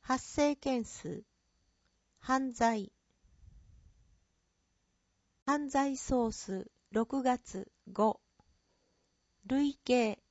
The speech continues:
二十七。前年比、プラス二。内訳、空き巣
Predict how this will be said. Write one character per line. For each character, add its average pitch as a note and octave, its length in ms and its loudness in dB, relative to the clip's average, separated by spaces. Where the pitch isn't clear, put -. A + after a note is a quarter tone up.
二 A#3 260 -2
十 F#3 360 -6
七。 G3+ 440 -6
前 B3 160 4
年 B3+ 360 -2
比、 F3 280 -10
プ A3 60 0
ラ A#3+ 160 4
ス - 180 -8
二。 G#3 300 -4
内 B3 320 -4
訳、 A#3+ 440 -2
空 A3+ 140 -2
き B3+ 180 -6
巣 A3+ 320 -6